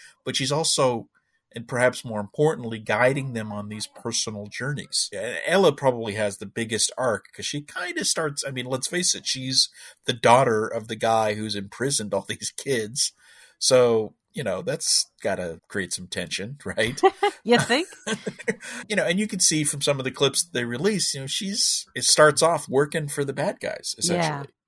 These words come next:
Speaker 2: Yeah, that's why I'm really interested in her relationship with Janeway.
Speaker 1: You know, Dahl's whole thing is, is he's basically a kid, but he's also supposed to be the captain.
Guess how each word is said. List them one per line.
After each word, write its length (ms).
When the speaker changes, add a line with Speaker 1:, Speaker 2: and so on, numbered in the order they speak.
Speaker 2:
Yeah, 420
that's 280
why 120
I'm 160
really 320
interested 480
in 120
her 120
relationship 680
with 180
Janeway. 480
Speaker 1:
You 140
know, 100
Dahl's 480
whole 220
thing 340
is, 260
is 440
he's 560
basically 800
a 80
kid, 520
but 120
he's 160
also 260
supposed 520
to 40
be 220
the 140
captain. 640